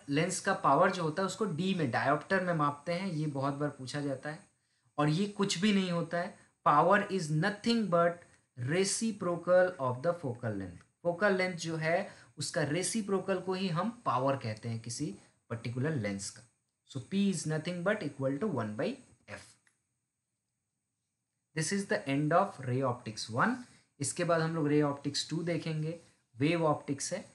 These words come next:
and so many thing। If you have any doubt, मुझे कमेंट्स करना। And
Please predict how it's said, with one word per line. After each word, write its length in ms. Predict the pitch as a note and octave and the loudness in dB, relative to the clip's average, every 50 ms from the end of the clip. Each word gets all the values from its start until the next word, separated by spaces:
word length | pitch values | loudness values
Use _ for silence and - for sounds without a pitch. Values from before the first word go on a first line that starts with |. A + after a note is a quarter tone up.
| _ _ _ _ _ C#3+ | _ _ _ _ _ -8
and 100 | D3+ - | -8 -4
so 120 | - C3 | -4 -4
many 200 | G#2+ G2+ F#2 F#2 | -2 -4 -4 -6
thing। 180 | F#2 - F#2 - - - | -10 -14 -18 -20 -10 -8
If 180 | E3 D#3+ - G#3 | -8 -8 -6 -8
you 120 | G3+ D#3+ D#3+ | -6 -2 0
have 200 | D3+ D#3+ D#3 D#3+ | 0 2 2 2
any 160 | D3+ D3 C3+ | 0 0 0
doubt, 360 | A#2+ B2+ A#2+ A#2 B2 B2 - - - _ _ _ _ _ _ _ _ - | 0 0 0 -2 -2 -4 -8 -16 -20 _ _ _ _ _ _ _ _ -8
मुझे 220 | A2+ A2 A#2+ D3 D#3+ E3 - - _ _ _ _ | -6 -2 -2 -2 -2 -4 -8 -16 _ _ _ _
कमेंट्स 380 | A2 A2+ B2+ C#3+ D#3 D3+ - - | -4 -2 0 0 0 -2 -4 -6
करना। 360 | - D3+ D3 D3+ E3+ G3+ - - - - _ _ _ _ _ _ _ _ | -4 -2 -2 -2 -2 -4 -8 -12 -20 -20 _ _ _ _ _ _ _ _
And 380 | - C#3+ C#3 C3+ C#3 D3+ D3+ D3+ | -2 0 2 2 0 0 -2 -4